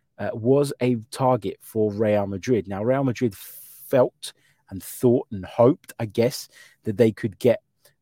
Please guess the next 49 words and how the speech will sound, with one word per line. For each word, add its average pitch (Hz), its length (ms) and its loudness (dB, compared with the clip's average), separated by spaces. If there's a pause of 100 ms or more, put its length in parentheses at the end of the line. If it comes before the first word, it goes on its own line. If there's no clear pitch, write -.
a, - 100 -8
a 120 60 -8
deal 117 280 2
done 123 520 2
with 123 200 0
Chelsea 127 520 2
because 104 340 -8
it 87 60 -12
was 95 100 -10
obvious 117 220 -6
that 92 120 -12
Chelsea 87 320 -16
wanted 87 200 -16
to 90 80 -20
move 90 180 -10
him 101 120 -2
on. 120 200 6
It 107 80 -8
was 90 140 -12
obvious 92 260 -8
that - 140 -12
he 92 80 -14
needed 87 260 -14
to - 100 -20
go, 98 280 -2
fresh - 280 -8
challenge, 92 400 -8 (360)
all 120 160 4
the 98 80 2
rest 92 240 -4
of 92 80 -4
it. - 80 -4
We've 95 120 -8
spoken 120 380 0
before 104 400 0
about 90 240 -2
how 92 320 -8 (500)
he - 20 -8
wasn't 120 360 -4
really 107 480 0
that 98 320 -6
loved 110 340 -4
at 101 140 -8
Chelsea 92 560 -8
and 95 120 -8
that 95 140 -8 (400)
although 113 220 2
he 117 80 0
scored 104 440 -2